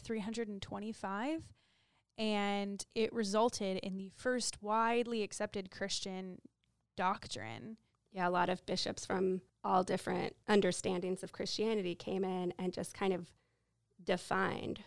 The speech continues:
Speaker 2: what the belief of being a Christian is, including that the relationship of God the Son as being Jesus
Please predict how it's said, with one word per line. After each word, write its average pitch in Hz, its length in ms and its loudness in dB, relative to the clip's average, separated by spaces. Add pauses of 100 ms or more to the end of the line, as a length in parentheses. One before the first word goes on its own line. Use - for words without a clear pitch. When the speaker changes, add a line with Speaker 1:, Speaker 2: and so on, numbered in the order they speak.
(140)
Speaker 2:
what - 240 -4
the 165 60 0
belief - 580 -4
of 190 460 -2 (260)
being 185 200 2
a 190 60 0
Christian - 420 -4
is, 180 240 -6 (300)
including 185 640 -2 (880)
that 185 200 -2
the 185 80 -2
relationship 185 920 0 (340)
of 175 420 -4 (400)
God 175 240 -6
the 180 120 -8
Son 202 600 0 (840)
as 170 360 -6
being 156 240 -2
Jesus 247 500 -4